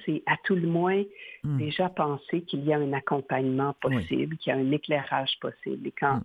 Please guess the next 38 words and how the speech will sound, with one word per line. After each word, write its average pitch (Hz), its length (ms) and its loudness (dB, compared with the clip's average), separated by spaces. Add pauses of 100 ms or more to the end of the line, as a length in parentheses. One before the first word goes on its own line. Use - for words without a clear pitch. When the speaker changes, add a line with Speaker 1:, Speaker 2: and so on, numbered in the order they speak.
(120)
Speaker 1:
on 135 120 -6
dit 135 160 -8
la 147 100 2
fameuse 147 320 -2
expression « 143 540 -4
laisser 139 480 0
entrer 143 340 0
les 139 180 0
mots 165 280 2
à 156 60 0
l'intérieur 135 520 -4
de 131 140 -8
soi », 196 340 2 (380)
je - 80 -12
pense 185 180 -2
qu'ils 147 180 -4
viennent 147 380 0
comme 131 420 -4
de - 80 -10
petites - 320 -10
lampes 151 260 0
de 127 80 -2
poche 156 440 -2
pour 147 160 -6
éclairer 139 480 -2
des 135 180 -2
coins 147 280 -2 (340)
laissés, 135 220 -4 (120)
euh, 131 420 0
dans 120 220 -4
l'ombre. 143 640 0 (380)
Et, 123 400 0 (180)
et 123 360 0
cet - 180 -6
éclairage-là 151 1040 0 (420)
permet, 147 640 0
il 156 100 0
me 147 200 0